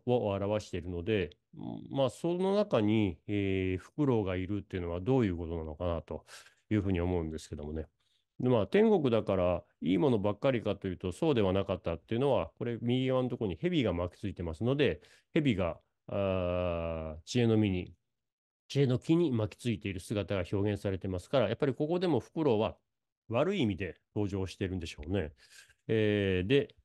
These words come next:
と、中央パネルのところに行きますと、フクロウに抱きつく男がこの左側のところにいるとか、えー、やはり、まあ、夜活動する鳥なので、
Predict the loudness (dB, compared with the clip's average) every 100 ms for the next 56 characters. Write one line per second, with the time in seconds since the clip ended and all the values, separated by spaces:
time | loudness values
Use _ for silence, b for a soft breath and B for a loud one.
0 | _ _ _ -2 0 0 0 2 4 2
1 | 0 -4 -2 0 -2 -4 -6 -4 -2 -4
2 | -4 -4 -4 -6 -2 0 0 -2 B _
3 | _ _ _ _ _ _ 4 6 8 6
4 | 2 -2 -4 -10 -2 0 0 0 -2 -2
5 | -4 -2 -2 -2 -2 -2 -2 -2 -4 -6
6 | -8 -6 -2 -2 -4 -6 -6 -2 -2 -2
7 | B B B B _ _ _ 0 2 2
8 | 2 2 4 2 2 2 4 2 0 -2
9 | -4 -2 -2 -2 -2 -4 0 0 0 -2
10 | -2 -2 -2 -4